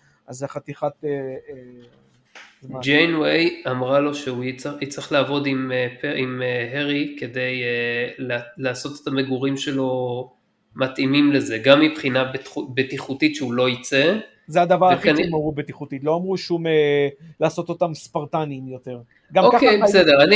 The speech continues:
Speaker 2: אני, אני, אני, אני, אני מוסיף פה הנחה סמויה שאף אחד לא אמר, שאתה יודע, היא תמנע ממנו נגיד, אה, אתה יודע, זה כולה, כולה מדובר על להגביל את ה-, את הפקודות שהוא יכול לבצע במחשב.
Speaker 1: בסדר,
Speaker 2: אז הוא
Speaker 1: זה
Speaker 2: לא
Speaker 1: ברור
Speaker 2: יכול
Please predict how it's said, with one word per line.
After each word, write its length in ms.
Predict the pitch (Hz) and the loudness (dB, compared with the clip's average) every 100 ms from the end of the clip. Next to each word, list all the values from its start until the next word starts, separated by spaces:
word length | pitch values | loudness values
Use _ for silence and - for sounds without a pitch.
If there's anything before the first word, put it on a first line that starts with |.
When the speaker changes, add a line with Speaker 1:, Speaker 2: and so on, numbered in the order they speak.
| 214 | 4
Speaker 2:
אני, 440 | 165 190 208 196 185 | 2 2 8 8 8
אני, 180 | 165 220 | 4 2
אני, 400 | 175 202 202 190 | 4 8 8 8
אני, 200 | 170 208 | 8 8
אני 140 | 190 | 8
מוסיף 440 | 214 196 - 202 - | 6 4 2 0 4
פה 160 | 170 | 6
הנחה 380 | 147 143 - 165 | 6 4 4 4
סמויה 460 | 160 160 143 143 156 | 4 0 4 6 4
שאף 300 | 151 143 - | 4 2 2
אחד 120 | 143 | 2
לא 180 | 139 131 | 4 4
אמר, 300 | 139 175 175 | 6 4 4
שאתה 960 | - 127 123 120 117 117 120 123 _ 135 | 0 -2 0 -2 -4 -4 -8 -10 _ 0
יודע, 240 | 147 131 | 6 6
היא 220 | 120 135 | 4 -2
תמנע 280 | 156 147 156 | 2 4 6
ממנו 420 | 170 156 147 143 | 6 4 4 4
נגיד, 440 | 135 131 131 131 127 | 4 2 2 0 0
אה, 300 | 120 117 117 - _ _ _ _ | 2 2 0 -6 _ _ _ _
אתה 80 | 175 | 6
יודע, 220 | 175 131 | 8 8
זה 120 | 131 | 6
כולה, 340 | - 190 202 - | 2 6 6 6
כולה 180 | 175 175 | 6 6
מדובר 320 | 170 147 151 151 | 6 4 4 4
על 80 | 147 | 4
להגביל 540 | 131 123 123 131 147 | 4 2 0 2 2
את 140 | 143 131 | 2 -4
ה-, 160 | 123 | -6
את 120 | - | -8
הפקודות 380 | 127 - 127 135 | -8 -8 -4 -4
שהוא 120 | 135 127 | -2 -4
יכול 220 | 135 127 | -2 -4
לבצע 260 | 123 - 123 | -4 -2 -2
במחשב. 500 | 120 110 - 143 113 - _ _ _ _ _ | -4 -12 -10 -6 -6 -8 _ _ _ _ _
Speaker 1:
בסדר, 160 | 262 320 | 0 2
Speaker 2:
אז 60 | 214 | 2
הוא 120 | 170 | 4
Speaker 1:
זה 60 | 196 | 4
Speaker 2:
לא 80 | |
Speaker 1:
ברור 120 | 202 214 | 6 4
Speaker 2:
יכול 120 | 156 | 4